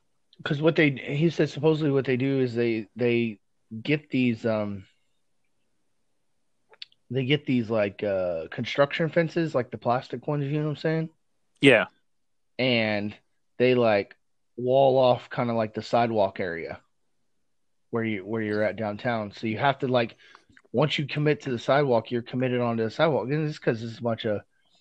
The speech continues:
Speaker 1: you know, drunk people down there. They don't want 'em in the street, you know, getting hit by <laughs> cars. 'Cause
Speaker 2: That's a
Speaker 1: apparently,
Speaker 2: solid
Speaker 1: like,
Speaker 2: plan. <laughs>
Speaker 1: yeah, apparently it gets pretty, it gets pretty crazy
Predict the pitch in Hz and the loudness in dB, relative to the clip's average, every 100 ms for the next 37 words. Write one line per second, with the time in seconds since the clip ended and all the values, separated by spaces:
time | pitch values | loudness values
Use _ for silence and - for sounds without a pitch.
0 | _ - _ _ 110 110 104 98 131 135 | _ -20 _ _ -4 0 -2 0 -2 -2
1 | - 107 107 110 104 104 113 110 113 113 | -6 -4 -4 -4 -4 -2 -2 0 -2 -2
2 | 113 113 113 107 104 _ _ _ _ _ | -2 -2 -4 -6 -10 _ _ _ _ _
3 | _ 135 123 123 - - 135 127 127 147 | _ -4 -2 -2 -4 0 2 2 0 -2
4 | 131 117 113 123 120 139 110 123 - - | -4 -2 0 -2 -2 -4 -2 -4 -4 -4
5 | - - - - - - - - - - | -2 -2 -4 -6 -8 -18 -18 -20 -20 -18
6 | - - - - 180 156 - 139 147 147 | -18 -20 -20 0 2 2 6 8 8 6
7 | 143 123 117 107 147 151 90 - - 214 | 8 8 6 4 2 0 0 -6 4 4
8 | - 160 - 160 139 113 127 185 180 160 | 6 2 6 8 8 8 6 6 6 6
9 | 156 147 147 - 165 139 131 127 - 131 | 4 2 0 0 0 2 2 0 -2 -4
10 | 123 - 143 135 - 143 123 - 139 135 | -4 -6 -2 -2 0 -2 -2 0 -2 -2
11 | 120 117 110 | -2 -4 -4